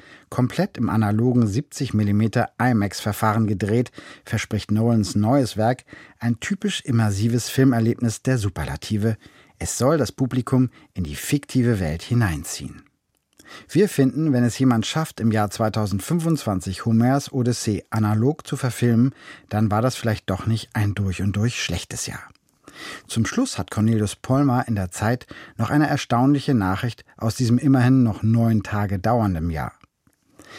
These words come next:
Maggie Simpson teilte sich der Welt bislang über ihren Schnuller mit. Jetzt spricht sie. Seit vierzig Jahren saugt das jüngste Mitglied der Familie Simpson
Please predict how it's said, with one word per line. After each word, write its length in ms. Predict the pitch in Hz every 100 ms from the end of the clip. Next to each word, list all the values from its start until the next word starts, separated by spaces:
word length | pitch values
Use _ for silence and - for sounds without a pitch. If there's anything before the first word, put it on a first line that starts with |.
| -
Maggie 280 | 123 143 170
Simpson 540 | - 131 113 - 135 - - -
teilte 340 | 113 120 135
sich 240 | 120 135 -
der 160 | 110
Welt 240 | 101 92 -
bislang 420 | 139 - 104 113
über 200 | 135 113
ihren 260 | 123 120
Schnuller 420 | 127 - 127 120 101
mit. 320 | 82 - - _
Jetzt 480 | _ - 71 - - _ -
spricht 420 | - 120 107 -
sie. 160 | - - _ _ _ - - - - -
Seit 200 | 127 117
vierzig 360 | 214 - 170
Jahren 280 | 117 113 113
saugt 320 | 90 107 117
das 160 | 101 -
jüngste 320 | 127 151 -
Mitglied 460 | 110 117 - 123 110
der 80 |
Familie 400 | 98 98 98 95
Simpson 500 | 90 - 110 104 131